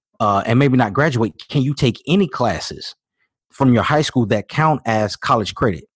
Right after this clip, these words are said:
So you're already knocking some of the costs down because you're not having to take as many classes. Then, uh, I always tell students, put in for financial aid. A lot of times what happens is that parents believe they make too much because they're looking at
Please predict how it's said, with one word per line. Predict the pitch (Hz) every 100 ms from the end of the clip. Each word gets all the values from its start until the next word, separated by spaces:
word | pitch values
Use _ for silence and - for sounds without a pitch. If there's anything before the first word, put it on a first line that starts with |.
| _ -
So | 127
you're | 120 123
already | 139 139 131
knocking | 123 117 104 95 87 - _ _ _
some | - 139
of | 113
the |
costs | - 110 95
down | 127 113
because | 92 - 101
you're | 117
not | 113 107
having | 107 104 95
to | 92
take | - 117
as | 101 95
many | 95
classes. | 85 117 95 - - - _ _ _ _ _ _ _ -
Then, | 123 202 175 156 - - _ -
uh, | 107 101
I | 123 113
always | 139 156 -
tell | 139 117
students, | - 120 107 - _ _ _ _
put | - 147
in | 131 117
for | 131 107
financial | 113 107 95 98
aid. | 90 76 - _ -
A | 101
lot | 117 165
of | 170
times | 139 127 107
what | 104
happens | 117 110 107 95 - _ _ _ -
is | 110 95
that | 107 101 - -
parents | 151 156 135
believe | 107 110 123 117
they | 107 107
make | 123 139
too | -
much | 143 147 -
because | 113 - 110
they're | 117 117
looking | 127 131 123 117
at | 113 110